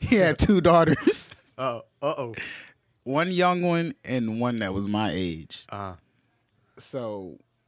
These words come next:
Speaker 1: you know what I'm saying? They was going together for a while. So I finally meet, I finally meet them or whatever.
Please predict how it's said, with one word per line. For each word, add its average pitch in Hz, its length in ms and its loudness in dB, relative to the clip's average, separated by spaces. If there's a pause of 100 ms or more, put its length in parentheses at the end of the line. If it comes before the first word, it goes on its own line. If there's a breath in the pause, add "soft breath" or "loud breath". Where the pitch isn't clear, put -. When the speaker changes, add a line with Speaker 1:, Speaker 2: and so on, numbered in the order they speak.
(360)
Speaker 1:
you 135 120 -8
know 123 100 -6
what 117 60 -10
I'm 117 100 -10
saying? 113 300 -8
They 127 100 -2
was 113 200 -6
going 101 280 -8
together 104 260 -6
for 101 160 -8
a 98 40 -4
while. 95 200 -6
So 87 140 -10
I 90 140 -4
finally 95 480 -6
meet, 104 260 -6 (160)
I 98 100 -8
finally 101 400 -10
meet 101 240 -8
them 101 160 -12
or 101 80 -10
whatever. 101 420 -10